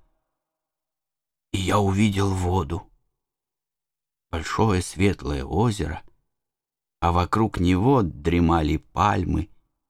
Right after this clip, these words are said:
и отражались в воде так нежно и деликатно, как только можно себе представить. Ничего красивее я никогда не видывал.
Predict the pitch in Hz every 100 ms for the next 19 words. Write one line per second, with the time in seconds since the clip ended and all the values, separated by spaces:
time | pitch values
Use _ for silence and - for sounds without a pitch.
0 | _ _ _ - 85 - 76 78 85 87
1 | 82 - 69 80 71 - 67 - - 143
2 | - - 95 95 107 92 87 - - 98
3 | 82 82 80 82 - 110 113 - - 65
4 | - _ _ _ _ _ _ _ _ _
5 | - 82 - 92 87 87 85 85 82 78
6 | - 69 71 69 69 65 - - 60 -
7 | - - _ _ _ _ _ _ _ -
8 | - - _ _ _ _ _ _ _ _
9 | - 107 - 123 139 - - 98 98 -
10 | 190 160 98 78 - _ _ _ _ _
11 | _ _ - 101 107 104 107 113 113 117
12 | 107 92 78 71 - 90